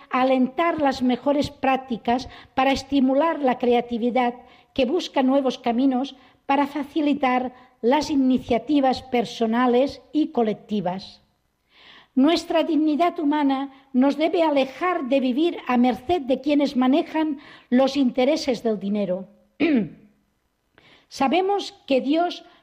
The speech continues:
nos ha enriquecido de bienes y que estamos dotados para favorecer a la humanidad y la creación entera,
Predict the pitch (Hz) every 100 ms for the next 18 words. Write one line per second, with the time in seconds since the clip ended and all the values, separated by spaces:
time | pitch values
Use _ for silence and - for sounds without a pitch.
0 | _ 233 277 320 339 330 320 320 294 294
1 | 339 311 302 311 214 233 226 311 262 202
2 | 190 - - 285 277 330 - 370 381 339
3 | 220 247 294 320 294 285 - 247 226 233
4 | 233 214 - 294 269 233 226 220 214 214
5 | 294 320 - - - 269 277 269 240 240
6 | 220 - 302 262 208 - 254 190 160